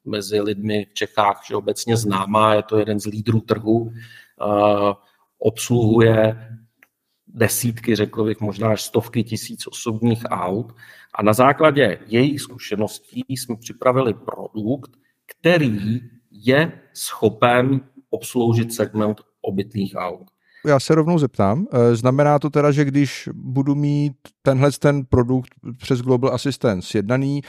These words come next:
Speaker 2: tak nikdo nebude překvapený, že mám auto, který měří před sedm, přes sedm a půl metru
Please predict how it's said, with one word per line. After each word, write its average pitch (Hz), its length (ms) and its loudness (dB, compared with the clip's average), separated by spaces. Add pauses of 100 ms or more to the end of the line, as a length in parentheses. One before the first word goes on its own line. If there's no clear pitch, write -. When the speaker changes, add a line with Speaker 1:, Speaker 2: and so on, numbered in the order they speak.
(260)
Speaker 2:
tak 123 180 0
nikdo 135 280 4
nebude 135 300 2
překvapený, 131 600 0
že 127 100 2
mám 131 180 -2
auto, 123 340 -2
který 127 320 0
měří 127 280 -4
před 127 200 -2
sedm, 120 220 0
přes - 240 -4
sedm 120 260 2
a 117 60 4
půl 127 200 0
metru 123 460 4